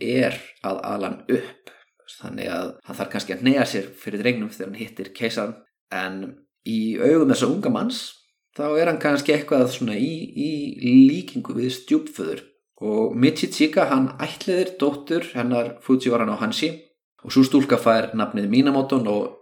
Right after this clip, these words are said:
Saishi og hann sér til þess að Saishi þessi og, og drengurinn Go-Toba fái að vera ansi mikið í kringum hvort annað þegar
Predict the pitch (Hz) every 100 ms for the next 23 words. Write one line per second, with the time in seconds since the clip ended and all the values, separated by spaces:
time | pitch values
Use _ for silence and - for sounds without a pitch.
0 | - - 110 127 - 170 190 - _ _
1 | _ _ 123 139 147 147 - 180 185 -
2 | 160 160 - 151 147 143 - - - 131
3 | 139 - 156 151 147 - 170 127 123 120
4 | 120 - 123 117 127 110 117 131 139 127
5 | 143 - - - 120 123 113 170 - 110
6 | 107 139 131 101 98 95 87 - _ _
7 | - 113 117 107 135 147 135 131 131 135
8 | 139 131 - 127 - 110 117 160 175 -
9 | _ _ - 123 127 120 113